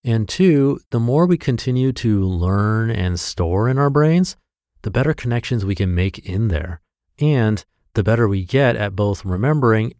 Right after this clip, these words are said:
and learning. Now, I can't say that with certainty as I haven't checked out the science, but this makes a lot of sense to me. And one other thing I've heard from therapists is this idea of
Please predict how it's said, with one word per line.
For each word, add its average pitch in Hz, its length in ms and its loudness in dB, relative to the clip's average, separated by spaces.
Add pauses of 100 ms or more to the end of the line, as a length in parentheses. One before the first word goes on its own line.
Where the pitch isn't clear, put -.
and 113 420 0
learning. 95 520 0 (640)
Now, 101 100 0
I 90 60 2
can't 107 200 0
say 101 140 0
that 85 160 0
with 85 100 -4
certainty 90 460 -2
as 85 160 0
I 82 140 0
haven't 87 280 0
checked 95 220 -2
out 92 140 0
the - 100 -6
science, 90 460 -2
but - 380 -4
this - 220 -2
makes 95 280 0
a 95 40 2
lot 90 160 2
of 82 60 0
sense 107 300 -2
to 92 100 -6
me. 85 200 -6 (840)
And 123 140 0
one 135 100 4
other 127 220 4
thing 127 240 -2
I've 101 160 -2
heard 117 260 0
from 113 380 -4
therapists 120 640 -2
is 113 240 -2
this 117 160 -2
idea 120 400 0
of 117 260 -2